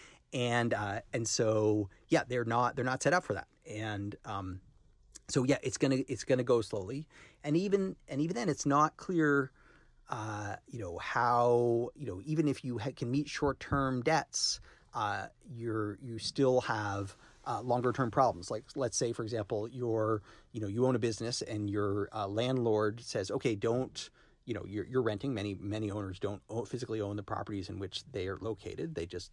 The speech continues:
you know, they rent. And the, the, the owner of the property says, "Okay, uh, you can defer this month's rent. You don't have to pay it this month. You can, you know, sorry, you can, you can,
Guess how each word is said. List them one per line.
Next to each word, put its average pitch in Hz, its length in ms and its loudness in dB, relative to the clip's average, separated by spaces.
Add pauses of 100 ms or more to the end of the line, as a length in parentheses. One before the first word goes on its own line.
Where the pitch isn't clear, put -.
you 101 100 -10
know, 95 60 -8
they 90 120 -8
rent. 135 320 -8 (400)
And 113 180 -6
the, 101 180 -4 (100)
the, 107 400 -6 (100)
the 98 200 -4
owner 127 200 0
of - 20 2
the 120 80 -4
property 107 240 -4
says, 113 160 -4
"Okay, - 420 0 (360)
uh, 107 200 -6
you 160 120 0
can 165 160 2
defer 156 360 4
this 143 240 2
month's 120 320 -2
rent. - 480 -8
You 110 120 -12
don't 113 180 -6
have 107 280 -4
to 101 300 -6
pay 123 220 -2
it - 140 -4
this - 160 -12
month. 165 280 -4
You 117 60 -10
can, 104 320 -8
you 120 80 -6
know, 120 80 -4
sorry, 123 180 -2
you 135 120 0
can, 139 220 0
you 135 100 0
can, 127 200 -2